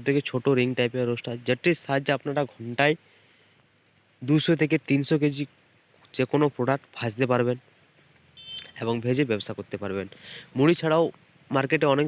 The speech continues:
ধরনের প্রোডাক্ট রয়েছে, যে সকল প্রোডাক্টগুলো আপনারা ভেজে বিজনেস করতে পারবেন। এবং অনেকেই কাস্টমার রয়েছে যারা করছে এবং অনেকেই কাস্টমার চিন্তাভাবনা করছে করার, এমন অনেকেই কাস্টমার রয়েছে যারা অ্যাডভান্স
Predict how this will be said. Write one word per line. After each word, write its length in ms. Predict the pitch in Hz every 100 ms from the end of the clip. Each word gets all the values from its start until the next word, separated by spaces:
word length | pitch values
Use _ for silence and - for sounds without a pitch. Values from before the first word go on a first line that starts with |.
| 139
ধরনের 300 | 151 156 156 - -
প্রোডাক্ট 280 | 120 139 127
রয়েছে, 260 | 135 127 - 180 139
যে 80 | 127
সকল 220 | 139 139
প্রোডাক্টগুলো 460 | 131 127 135 135 139
আপনারা 260 | 127 139 131 113
ভেজে 300 | 123 120 131 131 - - - _ _ _ _ _ _ _ _ _ 120
বিজনেস 280 | 127 135 -
করতে 260 | 127 - 127
পারবেন। 260 | 123 123 123 135 -
এবং 120 | 120 120
অনেকেই 240 | 123 135 135
কাস্টমার 380 | 123 - 131 123
রয়েছে 240 | 123 - 117
যারা 180 | 117 120 - _ _ _ - _
করছে 440 | - 127 117 - 123 127 _ _ - _ -
এবং 180 | 110 113
অনেকেই 240 | 120 123 123
কাস্টমার 300 | 120 - 123
চিন্তাভাবনা 500 | 120 117 120 120 120
করছে 320 | 113 113 - 110
করার, 200 | 117 117
এমন 220 | 113 110 110 -
অনেকেই 220 | 113 123
কাস্টমার 400 | 117 113 117 113
রয়েছে 220 | 110 107 113
যারা 220 | 107 107 - - - - - - -
অ্যাডভান্স 340 | 117 120 123